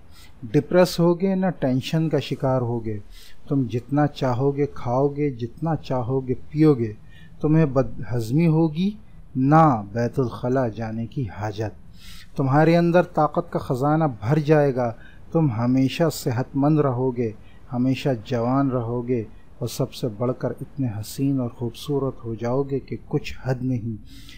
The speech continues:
ये तुम्हारी चंद अंदरूनी कैफियत का बयान है। खारिज की नेमतें और दर्जात तो अभी सामने आने को हैं।" "क्या सबके साथ यही होगा?" "हाँ, सबके साथ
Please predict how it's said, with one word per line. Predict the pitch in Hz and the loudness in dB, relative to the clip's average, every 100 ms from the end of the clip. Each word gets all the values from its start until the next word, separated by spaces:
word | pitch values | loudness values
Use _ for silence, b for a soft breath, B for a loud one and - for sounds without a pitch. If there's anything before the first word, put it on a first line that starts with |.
| B B 127 | B B -8
ये | |
तुम्हारी | - 117 113 120 120 | -4 -4 -2 -2 -4
चंद | - - 143 139 151 | -8 -8 -2 0 0
अंदरूनी | 151 - 123 120 117 120 127 143 | -2 -4 -4 -2 -2 -2 0 0
कैफियत | - - 117 113 - 135 127 | -2 -4 -4 -6 -4 -2 -4
का | - 120 | -6 -8
बयान | 98 110 110 123 131 120 | -6 -6 -4 -2 -2 -2
है। | 113 107 B B B B | -6 -8 B B B B
खारिज | - - 117 123 135 131 | -10 -6 -2 0 0 -2
की | - 127 | -4 -4
नेमतें | 117 131 147 143 160 | 0 0 0 0 -2
और | 160 135 | -2 -2
दर्जात | 107 101 113 113 107 123 131 - | -6 -4 -4 -4 -2 -2 -2 -4
तो | |
अभी | 120 104 143 | -6 -4 -8
सामने | - - 113 127 147 | -8 -10 -4 -2 0
आने | 113 110 147 | -2 -2 -2
को | 151 107 | -2 -6
हैं।" | 101 107 - - - - b b b b b - - - - | -6 -10 -14 -18 -18 -18 b b b b b -18 -20 -20 -6
"क्या | 147 160 170 | -2 -2 -2
सबके | - - 165 170 - 196 | -4 -2 -2 0 0 -2
साथ | - 208 196 | 0 -2 0
यही | 196 190 185 | 0 2 2
होगा?" | 175 196 190 202 - - - - - | 2 0 0 -2 -6 -16 -20 -20 -18
"हाँ, | - 107 113 104 - - - - - - | -12 -6 -4 -6 -8 -14 -18 -18 -18 -16
सबके | - 147 143 139 127 | -2 0 2 0 -4
साथ | 113 - 123 | -4 -2 -2